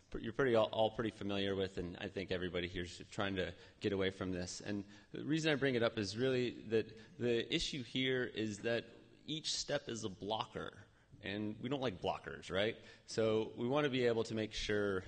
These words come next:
that we're not holding up other steps of the process that could be done.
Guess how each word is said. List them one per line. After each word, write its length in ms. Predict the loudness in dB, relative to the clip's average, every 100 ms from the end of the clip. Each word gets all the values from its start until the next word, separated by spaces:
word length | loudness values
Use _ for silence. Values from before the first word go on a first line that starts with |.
| -6
that 460 | -2 0 0 -4 -10 -20 -20 -20 -20 -16 -10 -2
we're 120 | 2
not 180 | 2 0
holding 400 | 0 2 2 -2
up 120 | -2
other 200 | -2 -2
steps 380 | -2 -2 -2 -2
of 180 | -4 -6
the 60 | -2
process 600 | -2 -2 -2 -4 -4 -4
that 200 | -4 -4
could 220 | -6 -6
be 160 | -6 -4
done. 340 | -4 -4 -6